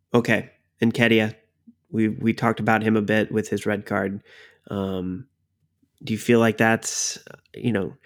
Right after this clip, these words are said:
did you get all you need to get, get out about him today? Or, you know, I think that red card do-, doesn't speak to his character at all. So wh-, how, how do you feel about that play overall? Do you bla-, do you blame the kid, or is it just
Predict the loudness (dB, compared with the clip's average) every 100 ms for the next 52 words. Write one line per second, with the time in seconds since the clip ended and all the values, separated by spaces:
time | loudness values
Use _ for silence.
0 | -20 -20 -20 _ -2 2 4 6 6 8
1 | 8 8 6 4 4 4 2 0 2 4
2 | 4 2 0 2 0 0 2 2 4 4
3 | 2 0 0 -2 -2 -2 -4 -2 0 0
4 | -2 _ _ _ _ _ _ _ _ _
5 | 2 4 2 2 -2 -2 -6 -16 _ 0
6 | 0 2 2 2 0 0 0 0 -4 0
7 | 0 0 -2 -4 -6 -8 -8 -8 -10 _
8 | _ _ _ -8 -2 0 0 0 2 4
9 | 4 2 4 2 -2 -2 -2 0 -2 -4
10 | 0 0 -2 -8 2 4 6 4 4 4
11 | 6 6 4 2 2 2 2 0 0 0
12 | 0 0 4 4 4 4 4 6 4 2
13 | 0 -2 -2 -6 -8 -8 -8